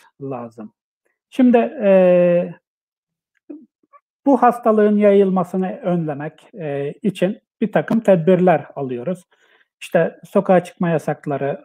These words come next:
e, uyguluyoruz. İş yerlerini kapatıyoruz. E, belli kamu kurumlarının çalışmasını, e, e, durduruyoruz. İbadethaneleri kapatıyoruz. E,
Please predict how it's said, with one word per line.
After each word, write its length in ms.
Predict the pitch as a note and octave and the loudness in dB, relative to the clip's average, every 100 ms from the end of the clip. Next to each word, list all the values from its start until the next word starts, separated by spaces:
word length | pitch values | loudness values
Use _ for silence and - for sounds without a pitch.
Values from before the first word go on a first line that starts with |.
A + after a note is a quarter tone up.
| - | -12
e, 220 | C#3 D3 | -8 -8
uyguluyoruz. 920 | E3 D3+ C3 C#3 C3+ C3+ C#3 D#3 - _ _ _ _ _ | -6 -6 -6 -6 -2 -2 0 -2 -6 _ _ _ _ _
İş 200 | G#3+ - | -2 2
yerlerini 640 | G3 F3+ F3 E3+ E3 E3+ E3 | 4 6 6 4 4 0 0
kapatıyoruz. 880 | D#3+ - C#3+ - C3 B2 C3 C#3 - G3+ | -4 -4 -8 -8 -10 -8 -10 -10 -14 -10
E, 440 | D#3 C#3+ C#3+ C#3+ C#3 - | -8 -6 -4 -6 -4 2
belli 380 | F3 F3+ F#3 F#3 | 4 4 2 2
kamu 280 | F3+ F3+ | 0 0
kurumlarının 540 | F3+ F3 E3 E3 E3 E3 | 0 -2 -2 0 0 -2
çalışmasını, 960 | - E3 D#3 - D#3+ - E3 D#3+ D#3+ E3+ | -2 -4 -4 -6 -8 -4 0 0 -2 -6
e, 40 | D3 C3+ C3 B2+ C3 _ _ _ B3+ | -4 -4 -4 -8 -10 _ _ _ -16
e, 400 | E3+ D3 D3 C#3+ - _ _ A#3+ _ - _ _ | -12 -10 -10 -10 -16 _ _ -20 _ -20 _ _
durduruyoruz. 840 | E3+ D3 C#3+ C3+ B2+ B2 C#3+ D3+ _ _ _ - - _ - | 2 2 0 0 -2 -4 -6 -8 _ _ _ -20 -20 _ -12
İbadethaneleri 1400 | A#3 C4 F#3 F#3+ F#3+ F#3+ F#3+ F#3 F#3 F#3 F#3 F#3+ G3 - _ | -6 2 4 6 4 2 2 2 4 4 4 4 2 -4 _
kapatıyoruz. 920 | E3+ - C#3+ - C3+ B2+ C3+ D#3 - | -6 -6 -12 -12 -14 -10 -10 -10 -12
E, 420 | A#3 F3 D#3 D3+ | -10 -8 -6 -6